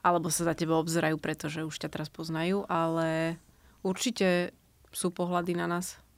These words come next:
Tak je to iné. Hlavne na Slovensku, ehm, na to podľa mňa ľudia nie sú moc zvyknutí.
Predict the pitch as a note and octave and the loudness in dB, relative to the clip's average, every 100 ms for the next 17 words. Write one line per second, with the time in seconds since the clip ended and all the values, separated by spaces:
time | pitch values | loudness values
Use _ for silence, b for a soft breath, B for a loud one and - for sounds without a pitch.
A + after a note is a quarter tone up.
0 | _ b b b G#3+ A3+ B3 A#3 F#3+ D#3+ | _ b b b 6 8 8 8 8 6
1 | D#3 - F#3 F#3+ G3+ E3 F3 G#3 G3 F#3+ | 0 -2 8 10 10 8 6 4 4 4
2 | F#3 - G3+ G3 G3 F#3+ - - - _ | 2 0 2 4 4 2 -4 -20 -20 _
3 | - F3+ E3+ E3+ E3+ E3+ E3+ E3 D#3+ F3+ | -2 2 4 4 4 2 2 2 2 0
4 | E3+ E3+ D#3+ D#3 D#3 D#3+ D#3 D#3 D#3 E3+ | 2 2 2 0 0 0 2 0 0 0
5 | E3 E3 D#3 - E3+ G3+ A#3+ | 0 0 -2 0 0 4 2